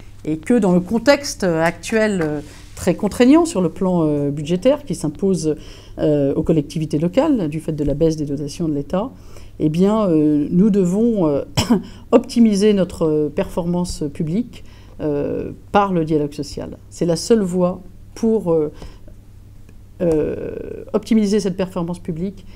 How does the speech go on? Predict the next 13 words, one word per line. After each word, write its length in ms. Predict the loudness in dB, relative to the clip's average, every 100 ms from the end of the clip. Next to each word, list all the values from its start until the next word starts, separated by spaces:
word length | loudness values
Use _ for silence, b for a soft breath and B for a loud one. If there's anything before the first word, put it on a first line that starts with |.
| B -4
et 180 | -2 0
aller 180 | 0
vers 160 | -2 -2
le 80 | -6
progrès 340 | -6 -8 -8
social. 380 | -10 -14 -12 -12 -14 -18 -20 -20 -20 -20 -18 -20 -20 B B B
Et 60 | 0
donc, 300 | 4 4 4
euh, 140 | 2 2 B -2
effectivement, 760 | 0 0 0 2 2 4 2
euh, 180 | 2 0
Suresnes, 480 | -2 -2 0 0 -2
euh, 180 | -2